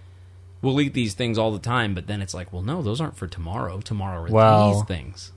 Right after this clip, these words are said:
Speaker 2: no, I would eat them on Thanksgiving.
Speaker 1: I don't know if I would.
Speaker 2: I wouldn't mind, because I don't eat all of the other stuff, so I would.
Speaker 1: Like a filler. Something to kinda
Speaker 2: Yeah. I mean, I, I mean, like that, that one year, my favorite year I talked about, I had a pizza.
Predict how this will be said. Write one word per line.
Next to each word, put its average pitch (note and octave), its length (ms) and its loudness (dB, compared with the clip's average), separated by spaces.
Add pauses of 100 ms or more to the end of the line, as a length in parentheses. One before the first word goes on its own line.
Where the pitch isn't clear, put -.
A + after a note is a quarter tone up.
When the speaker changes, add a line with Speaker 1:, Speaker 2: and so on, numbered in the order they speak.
Speaker 2:
no, F#2+ 200 0
I F#2 180 0
would F#2+ 220 2
eat F2+ 180 -2
them F2 140 -6
on F2 140 -6
Thanksgiving. - 640 -10 (440)
Speaker 1:
I G2 160 -6
don't C3+ 120 2
know E3+ 120 0
if F3 80 -2
I F3 100 -2
would. F3+ 380 -6
Speaker 2:
I F#2+ 60 -4
wouldn't F2+ 200 -2
mind, F2+ 260 -4
because C3+ 420 2
I C#3 140 6
don't C3+ 240 2
eat C3 240 2
all G#2 260 0
of G2 100 -2
the G2 120 0
other G2+ 180 -2
stuff, - 340 -10
so F#2+ 220 -2
I F#2+ 100 -2
would. G2+ 360 -2 (560)
Speaker 1:
Like G2+ 280 -6
a F2 60 -8
filler. E2 420 -6 (540)
Something F#2 360 -4
to D#2+ 60 -8
kinda E2+ 280 -6
Speaker 2:
Yeah. F2 220 -4 (220)
I B2 80 -6
mean, C3+ 180 2
I, C3 300 0 (480)
I B2 120 -12
mean, A#2+ 200 -4
like B2 220 -4
that, B2 300 0
that A#2 160 -6
one B2+ 220 0
year, C3+ 320 0
my G#2 200 -4
favorite B2 360 -4
year C#3 180 -2
I F#2+ 40 -4
talked F2+ 300 -8
about, F#2 180 -8
I F2+ 40 -6
had G2+ 200 -4
a G2 60 -8
pizza. F#2 500 -8